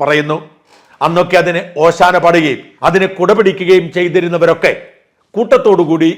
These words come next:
ഇപ്പോൾ അൻവർ പറയുന്നത് ശരിയാണ്, അൻവർ വിപ്ലവകാരിയാണ് എന്ന് പറയുന്നത് നിഷ്കളങ്കമല്ല. അൻവറുടെ വിപ്ലവത്തിന്റെ പിന്നിൽ കൃത്യമായ വർഗീയ അജണ്ടയുണ്ട്.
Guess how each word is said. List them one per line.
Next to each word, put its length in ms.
ഇപ്പോൾ 200
അൻവർ 220
പറയുന്നത് 460
ശരിയാണ്, 400
അൻവർ 280
വിപ്ലവകാരിയാണ് 800
എന്ന് 200
പറയുന്നത് 380
നിഷ്കളങ്കമല്ല. 680
അൻവറുടെ 440
വിപ്ലവത്തിന്റെ 640
പിന്നിൽ 220
കൃത്യമായ 560
വർഗീയ 400
അജണ്ടയുണ്ട്. 480